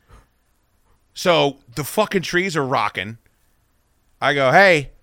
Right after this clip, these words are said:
get out of there. Get out of there. Come out of here.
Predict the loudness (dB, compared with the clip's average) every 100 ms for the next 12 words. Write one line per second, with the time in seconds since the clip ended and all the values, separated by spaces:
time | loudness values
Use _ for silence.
0 | _ _ -20 _ _ _ _ 0 4 6
1 | 6 2 -2 -8 -14 _ _ _ _ _
2 | _ _ _ _ _ -4 2 4 6 2
3 | 0 2 4 4 2 -4 -8